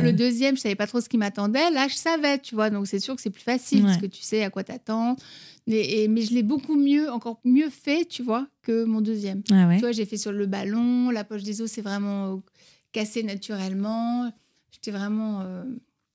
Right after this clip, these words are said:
Speaker 1: Non, c'était bien. Non, mais
Speaker 2: Ouais.
Speaker 1: j'ai adoré mes accouchements.
Speaker 2: Ah, mais ça a l'air
Speaker 1: C'est
Speaker 2: trop bien.
Speaker 1: violent, mais <laughs>
Speaker 2: Non, mais, mais, euh, il y a beaucoup de femmes,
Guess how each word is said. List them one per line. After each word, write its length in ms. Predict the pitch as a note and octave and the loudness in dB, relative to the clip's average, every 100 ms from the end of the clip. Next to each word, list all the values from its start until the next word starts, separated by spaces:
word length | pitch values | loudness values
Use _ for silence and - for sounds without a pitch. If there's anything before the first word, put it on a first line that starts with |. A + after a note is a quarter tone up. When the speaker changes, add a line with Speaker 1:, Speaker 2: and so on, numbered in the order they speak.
| _ _ | _ _
Speaker 1:
Non, 100 | B3+ | -2
c'était 200 | D4 - | -2 -2
bien. 220 | D4+ G#3 C4 - - | -4 -4 -6 -10 0
Non, 80 | A3+ | 4
mais 80 | C4 | 6
Speaker 2:
Ouais. 20 | |
Speaker 1:
j'ai 80 | G3 | 6
adoré 280 | F#3+ A#3 A#3 | 4 2 -2
mes 120 | G#3 | -4
accouchements. 340 | F#3+ _ - - _ | -6 _ -20 -20 _
Speaker 2:
Ah, 80 | A#3 | 8
mais 120 | G3+ F#3 | 10 10
ça 140 | F3+ | 8
a 20 | |
l'air 140 | E3+ E3+ | 4 4
Speaker 1:
C'est 100 | A#3+ | 4
Speaker 2:
trop 80 | G#3+ | 6
bien. 120 | B3+ | 6
Speaker 1:
violent, 260 | B3 B3 D#4+ | 4 2 0
mais 120 | G#3+ A3 - - | 0 -2 -4 -20
<laughs> 240 | - - | -6 6
Speaker 2:
Non, 80 | C4+ F#4 | 6 8
mais, 140 | A3 | 8
mais, 400 | G#3+ G#3+ G3+ G3 D#3+ | 10 10 10 8 8
euh, 40 | |
il 60 | G3 | 8
y 40 | |
a 60 | F#3+ | 6
beaucoup 220 | B3+ D4+ | 4 2
de 40 | |
femmes, 120 | - | 2